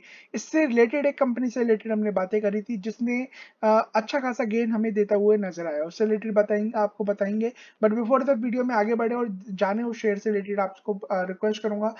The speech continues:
कि आप हमारे चैनल Invest Forever को सब्सक्राइब करें, शेयर करें फैमिली फ्रेंड-, फ्रेंड्स के साथ,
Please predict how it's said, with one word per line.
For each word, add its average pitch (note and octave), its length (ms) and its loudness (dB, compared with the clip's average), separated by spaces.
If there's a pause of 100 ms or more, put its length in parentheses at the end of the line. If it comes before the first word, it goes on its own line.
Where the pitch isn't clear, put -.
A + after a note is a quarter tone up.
(260)
कि - 60 0
आप A#3 120 4
हमारे A3 280 0
चैनल A3 400 0
Invest A3 260 -2
Forever G#3+ 300 2
को A3+ 100 -8
सब्सक्राइब A3 420 -2
करें, A3 160 -4
शेयर G#3+ 240 0
करें G#3+ 180 0
फैमिली G3+ 280 -2
फ्रेंड-, G#3 340 -4
फ्रेंड्स G3+ 300 -2
के - 100 -20
साथ, G#3+ 160 -2